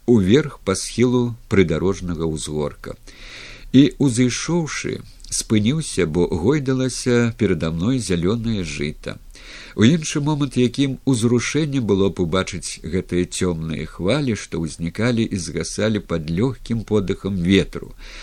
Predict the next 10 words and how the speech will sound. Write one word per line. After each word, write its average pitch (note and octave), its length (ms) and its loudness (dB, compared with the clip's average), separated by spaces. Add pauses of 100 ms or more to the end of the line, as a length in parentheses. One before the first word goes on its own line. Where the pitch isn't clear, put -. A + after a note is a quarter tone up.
(280)
Але C3 240 6
цяпер E3 380 2
хараство C3 640 0
цудоўнага A#2 680 2
летняга A2 500 2
дня B2 240 2
толькі B2 540 0
ўзмацняла A#2+ 920 0
пачуццё - 720 -2
роспачы. - 720 -4